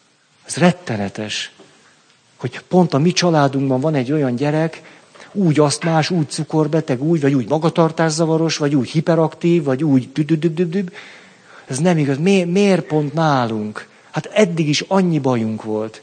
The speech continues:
olyan sok nehézségünk, és még ez is.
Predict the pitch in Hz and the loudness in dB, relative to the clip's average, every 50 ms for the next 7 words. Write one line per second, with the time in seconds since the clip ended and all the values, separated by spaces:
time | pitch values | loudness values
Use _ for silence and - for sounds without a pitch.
0 | _ _ - 208 208 190 160 143 131 - - 139 - 139 139 127 117 117 117 107 | _ _ 0 2 4 4 4 2 2 0 -2 -4 -2 0 0 0 0 0 0 -2
1 | - - 123 113 107 104 104 113 113 117 120 - _ _ _ - - - 214 190 | -2 -2 -2 -4 -4 -4 -6 -6 -8 -8 -10 -14 _ _ _ -12 2 4 4 6
2 | 185 165 - - 170 170 170 170 170 165 - - - 202 175 151 120 117 113 110 | 6 4 2 0 -2 0 0 2 2 0 0 0 -2 0 0 0 0 -2 -6 -6
3 | 107 - - - - | -4 -4 -6 -6 -8